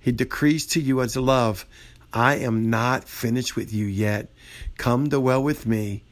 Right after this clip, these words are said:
in the mountain of the Lord by the precious blood of Jesus, your Savior, your King." Amen and amen. Well, once again, this is Sigma Bay. I love you. I'll see you tomorrow.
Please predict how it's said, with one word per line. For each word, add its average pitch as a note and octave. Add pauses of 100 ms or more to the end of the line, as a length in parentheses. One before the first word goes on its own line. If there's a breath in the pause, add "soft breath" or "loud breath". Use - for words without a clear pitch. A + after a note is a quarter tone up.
(340 soft breath)
in A2
the G#2+
mountain A#2
of B2+
the B2
Lord G#2+ (340 loud breath)
by G2
the G2
precious A#2+
blood A2+
of A#2
Jesus, G#2+
your A2+
Savior, G#2+ (380 loud breath)
your A2
King." F#2+ (760 soft breath)
Amen G2 (520 soft breath)
and G#2
amen. F#2+ (560 loud breath)
Well, G#2
once A#2+
again, A#2
this A2+
is B2+
Sigma G#2
Bay. F2+ (440 loud breath)
I G#2
love B2+
you. G2 (380 loud breath)
I'll G#2
see -
you D3
tomorrow. C3